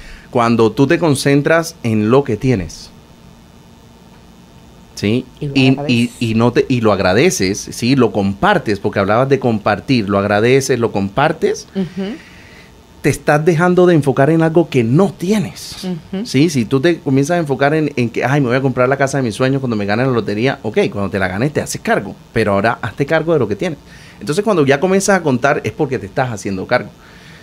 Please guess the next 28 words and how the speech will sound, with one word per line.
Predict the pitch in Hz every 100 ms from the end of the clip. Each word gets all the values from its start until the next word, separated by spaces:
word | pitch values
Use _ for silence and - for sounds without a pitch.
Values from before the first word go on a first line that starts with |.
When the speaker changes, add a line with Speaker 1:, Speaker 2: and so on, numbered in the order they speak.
| - -
Speaker 1:
Entonces, | 117 107 156 - - - - -
hoy | 131 143 190
los | 170 -
invito | 104 120 135 160
a | 349
eso, | - - - - -
a | 123
que | - 127
hablen | 135 349 403 180 98 147 -
de | - 113
esas | 107 123 -
heridas, | 95 95 87 85 - - - - - -
a | 113
que | - 123
hablen | 139 254 254 139 104 90 - - - -
y, | 127 123
y | - 127 120
se | - 117
expongan. | - - - 202 117 98 95
La | 104
única | 123 147 170
manera, | 143 131 151 -
algún | 113 110 127
sabio | 139 143
decía, | 120 127 131 - - -
"¿Quieres | 135 147
aprender? | 151 123 113 147 -
Exponte". | - - 85 -